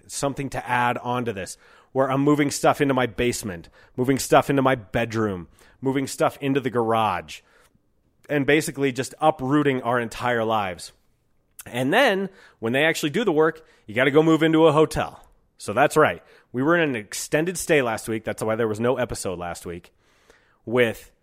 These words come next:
me, my wife, my two kids, my two cats, living in this tiny little hotel room, had this tiny little kitchen that was adorable. I've never seen, like, a stove that size.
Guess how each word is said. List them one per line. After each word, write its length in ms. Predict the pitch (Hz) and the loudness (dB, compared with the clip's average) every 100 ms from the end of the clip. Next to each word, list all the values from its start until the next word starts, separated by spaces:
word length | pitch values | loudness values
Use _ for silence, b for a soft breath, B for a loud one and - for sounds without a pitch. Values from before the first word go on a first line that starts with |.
| _ | _
me, 420 | 110 143 185 196 _ | -4 0 0 -2 _
my 140 | 117 110 | -6 0
wife, 460 | 123 170 202 - _ | 2 2 -2 -14 _
my 120 | 95 | -12
two 180 | - 185 | -6 -6
kids, 400 | - 151 147 - _ - | 2 2 2 -8 _ -12
my 100 | 101 | -6
two 160 | - | -4
cats, 480 | 160 135 113 - - b b b | -2 0 0 -2 -14 b b b
living 220 | 113 110 107 | -6 -4 -4
in 40 | |
this 120 | 104 | -6
tiny 300 | - 110 131 | -6 -2 0
little 180 | 147 156 | 2 2
hotel 320 | 147 147 139 | 2 2 4
room, 220 | 123 127 117 | 4 0 -4
had 180 | 117 | -6
this 140 | 113 - | -6 -8
tiny 320 | - 185 240 | -4 0 0
little 180 | 180 147 | 0 -2
kitchen 480 | - 135 107 95 - b b b b b - | -2 -4 -4 -6 -10 b b b b b 0
that 180 | 139 135 | 2 4
was 480 | 123 98 - - - | 0 -2 -10 -12 -12
adorable. 500 | 117 135 139 120 95 | -2 4 4 4 0
I've 160 | 107 135 | -2 -2
never 200 | 196 190 | -2 -2
seen, 460 | - - 135 143 | -4 -4 -2 -2
like, 320 | 156 131 120 101 | -4 -4 -6 -6
a 80 | |
stove 680 | - - - 98 110 131 127 | -8 -8 -6 -2 0 0 0
that 240 | 131 135 | 0 0
size. 500 | - 139 143 175 170 | -2 0 2 0 -4